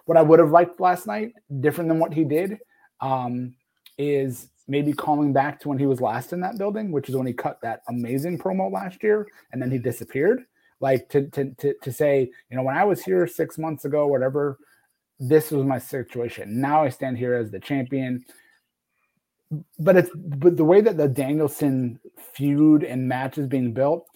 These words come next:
M J F is scared of Bryan Danielson. He's acting like he's not, but he's totally scared.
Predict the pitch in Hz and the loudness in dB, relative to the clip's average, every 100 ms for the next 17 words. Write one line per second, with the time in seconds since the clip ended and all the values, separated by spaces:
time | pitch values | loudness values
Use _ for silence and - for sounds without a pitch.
0 | _ _ _ _ _ _ - 175 190 196 | _ _ _ _ _ _ -2 0 4 4
1 | 185 185 - - 135 143 123 127 120 117 | 2 -4 -8 -4 -2 0 -2 -4 -6 -8
2 | 117 101 - - 120 139 139 143 175 202 | -10 -14 -16 -20 -10 -8 -4 -2 0 0
3 | 165 143 120 120 127 113 - 117 135 127 | 2 2 0 -4 -2 -6 -6 -2 -2 -4
4 | - 156 147 127 113 - 113 95 - | -4 2 2 2 -4 -8 -8 -8 -14